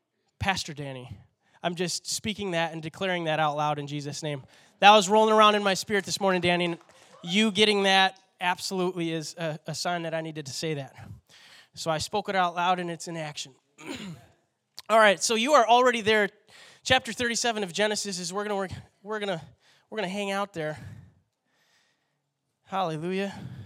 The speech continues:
Thank you, Jesus. God is so good. Computers are so stupid.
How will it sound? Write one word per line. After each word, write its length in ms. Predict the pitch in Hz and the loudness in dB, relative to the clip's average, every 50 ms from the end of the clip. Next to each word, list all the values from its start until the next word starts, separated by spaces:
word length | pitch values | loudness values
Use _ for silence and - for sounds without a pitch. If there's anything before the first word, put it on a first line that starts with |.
| - - - - - _ _ _ _ _ _ _ _ _ _ _ _ _ _ _ _ _ _ _ _ _ - | -16 -18 -20 -20 -20 _ _ _ _ _ _ _ _ _ _ _ _ _ _ _ _ _ _ _ _ _ -14
Thank 240 | - - 190 175 - | -10 -10 -10 -10 -10
you, 80 | 151 | -12
Jesus. 580 | 143 - 156 170 180 170 175 180 170 - - - - - - - - - - _ _ _ _ _ _ _ _ _ _ _ _ _ _ _ _ _ _ _ _ _ _ _ _ _ _ _ _ _ _ _ _ _ _ _ _ _ _ _ _ _ _ _ _ _ _ _ _ _ _ _ _ _ _ _ - - _ _ _ _ _ _ _ _ _ _ _ _ _ | -12 -12 -10 -10 -10 -10 -10 -10 -10 -10 -10 -12 -12 -14 -14 -16 -18 -20 -20 _ _ _ _ _ _ _ _ _ _ _ _ _ _ _ _ _ _ _ _ _ _ _ _ _ _ _ _ _ _ _ _ _ _ _ _ _ _ _ _ _ _ _ _ _ _ _ _ _ _ _ _ _ _ _ -20 -20 _ _ _ _ _ _ _ _ _ _ _ _ _
God 180 | 156 165 170 160 | -12 -10 -10 -10
is 100 | 151 139 | -10 -10
so 280 | - - 180 160 160 | -10 -8 -6 -6 -6
good. 260 | 156 160 165 156 156 - - - - - - - - - _ _ _ _ _ _ _ _ _ _ _ _ _ _ _ | -6 -4 -6 -6 -6 -8 -12 -14 -14 -16 -20 -20 -20 -20 _ _ _ _ _ _ _ _ _ _ _ _ _ _ _
Computers 500 | - - 143 135 - 185 170 160 160 143 | -18 -18 -16 -14 -10 -10 -10 -8 -8 -10
are 60 | 156 | -10
so 220 | 143 - - 165 147 | -10 -10 -10 -10 -10
stupid. 520 | - - - - - 156 151 - 160 147 | -8 -8 -8 -8 -8 -10 -10 -10 -12 -14